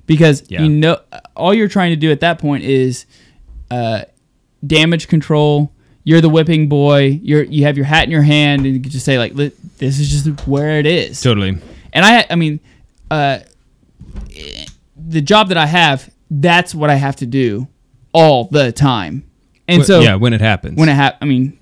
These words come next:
Speaker 1: all the time.
Speaker 2: Yeah.
Speaker 1: Uh,
Speaker 2: And you got, you shipping stuff out of China,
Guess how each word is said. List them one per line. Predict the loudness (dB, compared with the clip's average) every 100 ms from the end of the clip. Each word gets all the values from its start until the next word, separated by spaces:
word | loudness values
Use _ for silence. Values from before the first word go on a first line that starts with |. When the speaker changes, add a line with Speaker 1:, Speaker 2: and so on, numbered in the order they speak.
| 0
Speaker 1:
all | 4 4 4
the | 2 0
time. | -2 -4 -4 -6
Speaker 2:
Yeah. | -6 -8 -14 -20 _ _ -4
Speaker 1:
Uh, | 0 4
Speaker 2:
And | 4
you |
got, | 4 0 -2
you | -4
shipping | 0 0 0
stuff | 0 0 0
out | -2
of |
China, | -2 -2 -2 -8